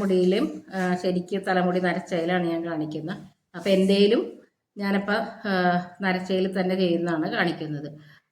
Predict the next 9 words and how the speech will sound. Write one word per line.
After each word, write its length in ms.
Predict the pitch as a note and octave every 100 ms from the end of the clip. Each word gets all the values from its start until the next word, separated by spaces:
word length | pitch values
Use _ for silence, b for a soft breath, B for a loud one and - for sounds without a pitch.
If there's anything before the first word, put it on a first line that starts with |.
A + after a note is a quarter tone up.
| F3
അപ്പം 220 | F#3 F#3+
നിങ്ങൾക്ക് 320 | F3+ F#3 F3+ G3+
മനസ്സിലാവുന്നുണ്ടോ 1080 | G3 F#3 F#3+ G3+ G3+ G3+ G3+ G3+ G#3 F#3+ F#3+ G3+ F#3
എന്നറിയില്ല. 580 | F#3 F#3 E3+ F#3 F3 E3 A#3 - _ _ _ _ -
അപ്പം 160 | F#3+ F#3+
ഞാൻ 120 | F#3 G3 G3
ശരിക്കെടുത്ത് 500 | F#3+ F#3 G#3 F#3 G3 F#3+
കാണിച്ചു 360 | E3+ D#3+ -
തരാം. 280 | F#3+ E3+ G#3